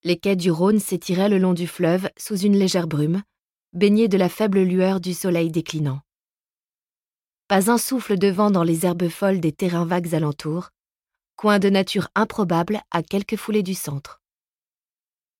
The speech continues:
La foule était massée derrière les barrières métalliques disposées en travers du quai, à quinze mètres de là.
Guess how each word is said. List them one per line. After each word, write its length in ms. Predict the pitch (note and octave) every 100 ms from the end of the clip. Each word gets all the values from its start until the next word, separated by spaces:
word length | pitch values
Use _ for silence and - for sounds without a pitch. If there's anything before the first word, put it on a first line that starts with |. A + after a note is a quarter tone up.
| _ -
La 140 | E3
foule 220 | - C4
était 240 | G3+ - F#3
massée 360 | F#3 F3+ A3
derrière 340 | F#3+ E3+ F3+ F3+
les 100 | E3+
barrières 380 | E3+ E3+ F3 E3+
métalliques 580 | F3+ F3 E3 A3 - - _ _ _
disposées 500 | F3 G3+ - A3 A3+
en 100 | G#3+
travers 360 | F#3 F#3+ F#3+ F#3
du 160 | F#3+
quai, 240 | - D#3 D#3 _ _ -
à 100 | E3
quinze 300 | - G3+ F#3
mètres 260 | F#3+ E3+ D#3+
de 100 | D3+
là. 220 | C#3